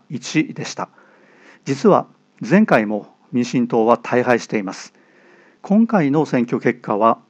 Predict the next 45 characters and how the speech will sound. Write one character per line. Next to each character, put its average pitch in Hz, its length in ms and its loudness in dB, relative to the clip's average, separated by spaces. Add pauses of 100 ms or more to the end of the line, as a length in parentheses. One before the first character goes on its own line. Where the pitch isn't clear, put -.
(120)
国 165 320 -2
民 165 220 -2
党 143 360 2
十 135 300 -6
四、 104 240 -2 (320)
民 135 180 2
進 131 280 -2
党 113 240 -2
五、 110 280 0 (320)
台 156 260 2
湾 135 300 2
民 110 200 -2
衆 107 320 -8
党 107 400 -2
一、 - 400 -6 (320)
無 131 100 0
所 185 160 0
属 104 380 -6
二 131 300 0
で 90 120 -8
す。 - 180 -14 (680)
こ - 100 -4
の 165 100 2
無 127 120 0
所 247 180 -2
属 214 240 0
二 131 160 2
は 113 240 2 (160)
実 139 260 -2
は 147 60 6
い 110 60 0
ず 123 100 -6
れ 131 120 2
も 135 160 0
国 135 300 -2
民 120 120 2
党 110 160 -2
系 98 160 -4
で 98 80 -4
す。 - 200 -16 (560)
ま - 100 -4
あ、 - 20 -16
つ - 100 2
ま 214 80 6
り 139 320 0